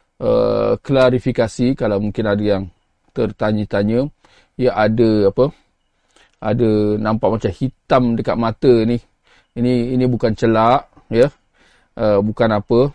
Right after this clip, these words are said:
eh, cuma terhantuk lah, terhantuk sedikit, eh, terlanggar, itu yang sampai,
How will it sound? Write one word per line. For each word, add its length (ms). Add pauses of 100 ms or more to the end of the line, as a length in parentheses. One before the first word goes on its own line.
(220)
eh, 240
cuma 480
terhantuk 960
lah, 240 (320)
terhantuk 720
sedikit, 480 (640)
eh, 80
terlanggar, 880
itu 240
yang 160
sampai, 480